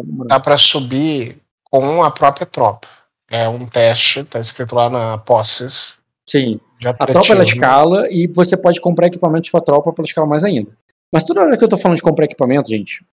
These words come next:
Speaker 2: é, olhando pra realidade da, da tropa de vocês, eu tô, eu tô simplificando, tá? Vocês não têm poder sobrando, não têm riqueza sobrando, é, é, não daria pra imediatamente vocês terem arma de cerco.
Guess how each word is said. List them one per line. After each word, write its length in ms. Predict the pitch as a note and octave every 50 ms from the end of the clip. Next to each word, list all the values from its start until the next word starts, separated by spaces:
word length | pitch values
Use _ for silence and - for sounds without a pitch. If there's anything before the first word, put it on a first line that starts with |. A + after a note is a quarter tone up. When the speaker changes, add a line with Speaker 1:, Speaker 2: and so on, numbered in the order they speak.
| _ -
Speaker 2:
é, 200 | C3+ C3 C3+ - -
olhando 260 | D3+ C3 D#3 F#3 F#3+
pra 120 | G3 F3
realidade 320 | E3+ E3+ D3+ D3 C#3+ D3 D3
da, 180 | D3+ D#3 -
da 160 | B2+ C#3 C3+
tropa 220 | B2+ - C3 C3 B2
de 60 | A#2+
vocês, 400 | A#2 A#2 A#2+ - C#3+ C#3 B2 A2+ - - - _ _ _ -
eu 100 | D3 B2
tô, 220 | - D3+ D3+ D3 D3+
eu 20 |
tô 120 | - D3
simplificando, 640 | C3+ - - F#3+ F#3 F3+ F#3+ - F3 C3 G#2+ G2+ G2+
tá? 140 | - A2+ A2 _ _ _ _ _ _ _ _ -
Vocês 240 | C3 - - D3 D3
não 120 | F#3+ G#3+
têm 120 | F3+ A3 F3+
poder 240 | F#3+ F3+ E3 E3 D#3+
sobrando, 500 | - D3+ B2+ B2 A#2+ A#2+ C3 C#3 C#3+ C#3
não 140 | D3+ E3+
têm 140 | E3+ - F#3+
riqueza 420 | F3 F3+ F3+ F3+ E3+ D#3 D3 C#3+ C#3
sobrando, 540 | - - A#2+ A#2 A2+ A2 A2+ A#2 C3+ - - _ _ _ _ _ _ _ -
é, 380 | C3 C3+ C#3 C#3 C#3 C#3 C3+ C3+ - _ _ _ _ _ _ _ _ -
é, 280 | C3+ C3 B2+ B2 - _ _ _ _ _ _ D3
não 280 | D#3 C3+ C#3 E3 G3 G3+
daria 580 | - A#2+ - - C3 B2+ C3+ D3 E3 G3+ G#3+ G#3+ - _ _ _ _ _ _ -
pra 680 | - C#3 C#3 C#3 C#3 C#3 C#3 C#3 C3+ C3+ C3 B2+ B2+ - - B2+ C3 - -
imediatamente 800 | D#3+ D#3+ F3+ F#3+ E3+ F3+ F3 F3+ F3+ D#3+ C#3+ C3+ D3 D#3+ - -
vocês 500 | D#3 D#3+ D#3 - - D3+ D3+ D3+ C#3 - - _ -
terem 180 | E3 D#3 D#3 D#3
arma 160 | C#3 D#3 E3+
de 80 | E3+ -
cerco. 240 | D#3+ B2+ - -